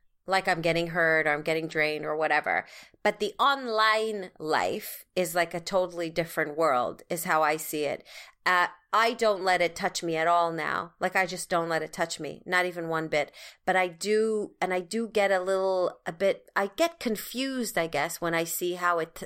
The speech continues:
how peop-, other people get so affected by it. Like, for example, going back to Tova Talk, and I know you know this as well 'cause you're a member of that group, there's a lot of drama, like, sometimes, not all the time, right? It's a great group and a lot of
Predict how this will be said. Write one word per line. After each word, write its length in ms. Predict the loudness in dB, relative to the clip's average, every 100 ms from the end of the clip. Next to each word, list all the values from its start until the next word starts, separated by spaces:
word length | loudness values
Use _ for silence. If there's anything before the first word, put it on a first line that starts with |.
| -12
how 200 | -2 0
peop-, 340 | 0 -8 -16 -2
other 200 | 0 0
people 440 | -2 -2 2 2 2 -6 -20 _ -2
get 220 | -2 2
so 200 | 2 4
affected 580 | 2 0 -2 0 -2 2
by 200 | 2 4
it. 280 | 4 2
Like, 280 | 2 0 -2 -20 _
for 120 | -6
example, 320 | -2 0 -2 0
going 240 | 0 2
back 200 | 0 -2
to 80 | -6
Tova 380 | -2 0 0 -2
Talk, 400 | 0 0 0 -8 -18 -20 -10
and 160 | -2 0
I 80 | 2
know 120 | 2
you 180 | 0 0
know 140 | 0
this 200 | -2 -4
as 100 | -2
well 120 | -2
'cause 160 | 0 -4
you're 140 | -4
a 20 | -2
member 220 | -2 -2
of 120 | 0
that 200 | -2 -2
group, 240 | -2 -2 -6 -20 -10 2
there's 200 | 2 4
a 60 | 4
lot 200 | 4 2
of 140 | 0
drama, 480 | 2 2 4 0 -2
like, 220 | -4 -6
sometimes, 600 | 0 0 2 0 0 -4 -2
not 220 | 2 4
all 140 | 4
the 100 | 2
time, 300 | -2 -4 -2
right? 220 | 0 0 0
It's 120 | -4
a 40 |
great 280 | 0 0 0
group 280 | -4 -6 -4
and 220 | -8 -4
a 100 | 0
lot 180 | 2 2
of 120 | -2